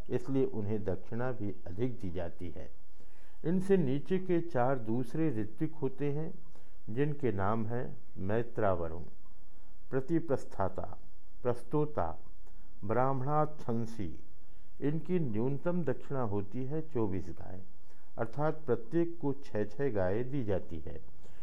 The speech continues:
इनसे छोटे चार ऋत्विक होते हैं, अच्छावाक, निष्ठा, प्रतिहर्ता, आग-, आग्निध्र। इनकी न्यूनतम दक्षिणा सोलह गाय है,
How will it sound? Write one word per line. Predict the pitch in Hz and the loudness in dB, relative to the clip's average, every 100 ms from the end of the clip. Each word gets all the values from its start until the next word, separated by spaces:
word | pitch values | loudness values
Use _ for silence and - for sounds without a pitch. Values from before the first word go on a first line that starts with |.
| - 135 | 0 0
इनसे | 175 - 175 | 0 2 0
छोटे | 170 151 147 160 | 0 0 2 2
चार | 151 156 117 123 131 | 0 2 4 4 2
ऋत्विक | 127 - 139 127 | 0 0 0 0
होते | 135 131 143 135 | 0 0 0 0
हैं, | 147 - - 101 | 0 0 0 0
अच्छावाक, | 101 - 131 135 143 156 - - - - - 104 | 0 0 0 2 0 0 -2 -2 -2 0 0 0
निष्ठा, | 104 107 - - 127 139 - - | 0 0 0 0 0 0 0 0
प्रतिहर्ता, | 101 113 98 104 101 117 131 151 - - - - - 107 | 0 0 0 0 0 0 0 0 0 0 0 0 0 2
आग-, | 110 98 92 - - 104 | 2 2 0 0 0 2
आग्निध्र। | 110 101 113 143 135 - 80 - - - - - - | 2 2 0 0 0 0 -2 -2 -2 -2 0 0 0
इनकी | 139 147 180 | 0 0 0
न्यूनतम | 165 120 139 147 175 175 | 2 2 0 0 0 0
दक्षिणा | 127 - - 110 113 | 0 0 0 0 0
सोलह | - 104 98 95 | 0 0 2 2
गाय | 87 82 80 85 | 2 0 0 -2
है, | 82 | -2